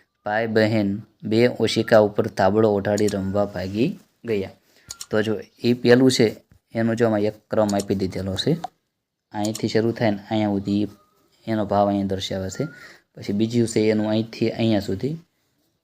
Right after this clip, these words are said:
એ જ રીતે ત્રીજાનું અહીંથી અહીંયા સુધી, ચોથાનું અહીંયા અને પાંચમાનું આ રીતે. પાસે પાંચ પંક્તિ જે અહીંયા ભાવ આપેલા છે, પાસે પાંચ, એની પંક્તિ અહીંયા દર્શાવેલી છે, અહીં લખેલી છે. જો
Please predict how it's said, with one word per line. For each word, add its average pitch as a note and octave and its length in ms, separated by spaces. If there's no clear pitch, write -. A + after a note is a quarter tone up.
એ G#2+ 100
જ G#2 80
રીતે G#2+ 300
ત્રીજાનું A2 520
અહીંથી A2 460
અહીંયા A2 200
સુધી, G2 340
ચોથાનું G#2+ 580
અહીંયા G#2 300
અને - 360
પાંચમાનું F#2+ 540
આ F#2 40
રીતે. F2+ 340
પાસે G#2+ 260
પાંચ A2 240
પંક્તિ A2 640
જે - 340
અહીંયા G#2 220
ભાવ G#2 300
આપેલા A2+ 300
છે, - 120
પાસે G2+ 540
પાંચ, G2+ 180
એની A2 220
પંક્તિ G#2 400
અહીંયા G2+ 400
દર્શાવેલી G2+ 560
છે, - 180
અહીં A2 420
લખેલી G2+ 420
છે. B2+ 300
જો - 200